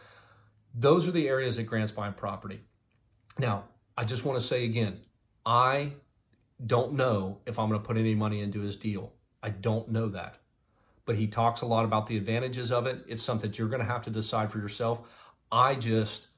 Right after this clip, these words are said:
uh, thought it was a great opportunity to talk to Grant, and he was so gracious. I mean, he was just, he's a great guy. We talked a little bit off camera.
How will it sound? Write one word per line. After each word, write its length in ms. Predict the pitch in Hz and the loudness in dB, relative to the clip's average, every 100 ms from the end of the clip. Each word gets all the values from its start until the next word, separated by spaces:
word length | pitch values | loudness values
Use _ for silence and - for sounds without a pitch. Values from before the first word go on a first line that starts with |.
| _ _ _ _ _ | _ _ _ _ _
uh, 200 | 107 101 | -4 -4
thought 240 | 101 123 117 | 0 0 0
it 80 | |
was 100 | 113 | -2
a 60 | 110 | -2
great 300 | 113 113 - | 0 0 2
opportunity 640 | 113 110 104 - 156 165 110 | 0 0 -2 -2 0 0 0
to 120 | 104 | -2
talk 260 | 104 110 110 | -2 -2 -2
to 80 | |
Grant, 420 | 101 117 131 98 92 _ - _ 120 | -4 -2 -2 -4 -10 _ -20 _ -2
and 420 | 113 104 101 - - - 104 | 0 2 -2 -6 -14 -14 -6
he 100 | 120 | -2
was 160 | 110 | 0
so 160 | - 127 | 0 -2
gracious. 560 | 117 117 135 110 101 | 0 0 0 -4 -6
I 60 | 110 | -2
mean, 120 | 107 | -2
he 120 | 110 | 0
was 100 | 107 | 0
just, 160 | 120 113 | -2 -4
he's 180 | 120 110 | -4 -2
a 40 | |
great 420 | 110 113 120 147 | -2 2 4 4
guy. 160 | 131 123 | 4 4
We 140 | 113 | 4
talked 260 | 110 117 113 | 2 0 2
a 20 | |
little 200 | 110 127 | 0 2
bit 100 | 127 | 4
off 220 | 120 113 | 4 2
camera. 420 | 127 120 117 113 | 0 0 2 0